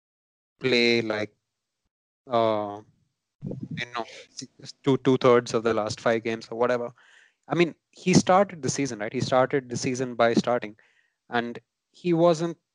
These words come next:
he wasn't that good. Yes, he did directly contribute to some goals, but in general play, I found him a bit lacking. And I'm, I'm like, "Okay, yeah, he, he, he needs time to adapt. He needs time to get back into, uh,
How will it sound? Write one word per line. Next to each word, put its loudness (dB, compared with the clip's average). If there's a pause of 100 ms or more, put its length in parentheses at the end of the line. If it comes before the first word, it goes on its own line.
(300)
he 2
wasn't 2
that 0
good. 0
Yes, 2
he -2
did -4
directly -6
contribute -10
to -12
some -10
goals, -4
but -4 (340)
in -4
general -2
play, 2
I 2
found -2
him -2
a -2
bit -2
lacking. -2
And -6
I'm, 0
I'm 0
like, 2
"Okay, -2
yeah, -2
he, -14
he, -14
he -2
needs -2
time -2
to -4
adapt. -2
He -4
needs -8
time -2
to -16
get -4
back -2
into, -6 (640)
uh, 4